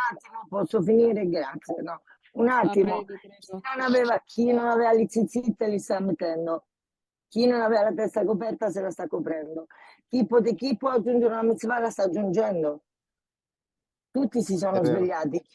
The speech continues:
Speaker 1: non
Speaker 3: è
Speaker 1: faceva
Speaker 3: vero.
Speaker 1: Shabbat lo sta facendo, tutti, tutti, nessuno no.
Speaker 2: Allora, io posso dire una cosa? Allora, prima di tutto io mi auguro che finita la guerra tutte queste persone continuino a fare quello che tu
Speaker 3: Amen.
Speaker 2: stai facendo.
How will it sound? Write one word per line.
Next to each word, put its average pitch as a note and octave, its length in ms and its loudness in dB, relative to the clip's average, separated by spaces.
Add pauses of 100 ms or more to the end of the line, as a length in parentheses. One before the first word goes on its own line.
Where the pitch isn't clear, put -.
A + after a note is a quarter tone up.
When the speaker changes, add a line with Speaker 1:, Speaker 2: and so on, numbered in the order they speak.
Speaker 1:
non - 160 -18
Speaker 3:
è A#3 60 -12
Speaker 1:
faceva A#3 240 2
Speaker 3:
vero. G#3+ 100 -2
Speaker 1:
Shabbat A3 340 0 (180)
lo G#3+ 40 -10
sta - 240 -8
facendo, G#3 680 -4 (760)
tutti, G#3 560 -2
tutti, A3+ 400 -2
nessuno A#3 440 0
no. G#3 380 -2 (560)
Speaker 2:
Allora, F#3+ 420 -2
io B3 180 0
posso B3+ 240 -2
dire A3+ 200 0
una G#3+ 180 -2
cosa? G#3 440 -2 (340)
Allora, F3+ 180 -4
prima G#3+ 220 -4
di A3 120 -2
tutto D4 340 -4
io A3+ 220 2
mi G#3+ 160 -2
auguro G#3 440 -4
che G3 120 -8
finita G#3 380 -8
la F#3+ 120 -6
guerra G3+ 440 -4
tutte F#3+ 240 -8
queste F#3 280 -8
persone G3 460 -8
continuino F#3 720 -4
a F3 80 -4
fare F3+ 440 -2
quello B2 320 0
che A#2 140 2
tu F#2 80 0
Speaker 3:
Amen. - 40 -6
Speaker 2:
stai - 220 -20
facendo. - 680 -18